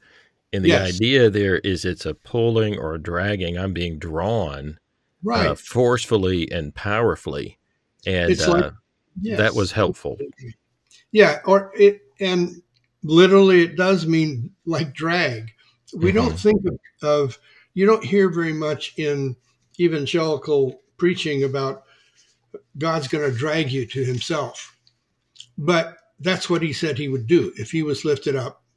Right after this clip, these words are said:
Speaker 2: And we know that was the cross. So at some point, each, and Paul tells us in First Corinthians fifteen, each in our own order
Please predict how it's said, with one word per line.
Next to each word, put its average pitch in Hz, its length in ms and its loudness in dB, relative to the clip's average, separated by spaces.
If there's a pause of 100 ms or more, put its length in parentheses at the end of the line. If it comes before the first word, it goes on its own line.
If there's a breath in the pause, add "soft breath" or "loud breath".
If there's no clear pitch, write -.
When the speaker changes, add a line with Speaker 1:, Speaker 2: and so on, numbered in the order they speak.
(220)
Speaker 2:
And 135 100 -2
we 143 100 0
know 165 240 4
that 139 360 -2
was 131 260 -4
the 139 80 -6
cross. 135 540 -4 (420 soft breath)
So - 320 0
at - 120 -10
some 196 280 4
point, 220 460 2 (420)
each, 214 360 -2
and 139 240 -8
Paul 160 260 -2
tells 147 320 0
us 123 140 -12
in 117 120 -10
First 160 300 -8
Corinthians 131 460 -6
fifteen, 175 420 2
each 202 240 2
in 165 100 -2
our 147 280 -4
own 139 140 -2
order 143 420 2